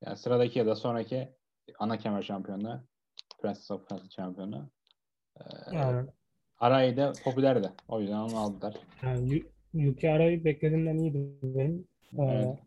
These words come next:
Speaker 2: işte çok çaylak çaylak olduğunu düşününce hani. Ee, bundan birkaç sene önce bu idollerin direkt A-, e, A K forty eight mi ne işte. Bu Yuki'nin, e, Hollywood jürine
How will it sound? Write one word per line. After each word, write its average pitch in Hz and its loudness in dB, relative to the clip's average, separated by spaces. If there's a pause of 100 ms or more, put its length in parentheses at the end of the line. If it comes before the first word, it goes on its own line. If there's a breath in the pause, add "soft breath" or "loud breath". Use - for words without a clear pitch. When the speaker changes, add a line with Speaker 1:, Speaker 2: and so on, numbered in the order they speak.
(760)
Speaker 2:
işte - -10
çok 139 0
çaylak 135 0
çaylak 127 -4
olduğunu 131 0
düşününce 131 0
hani. 156 -2 (920)
Ee, 139 2 (1400)
bundan 160 4
birkaç 165 -2
sene 160 -2
önce 147 0
bu 151 -2
idollerin 139 2 (220)
direkt 143 -2
A-, 147 -4
e, 139 2
A 139 -10
K 143 4
forty 135 2
eight 139 2
mi 131 -2
ne 127 -2
işte. - -10 (300)
Bu 143 2
Yuki'nin, 151 0 (1200)
e, 175 0
Hollywood 147 4
jürine 156 2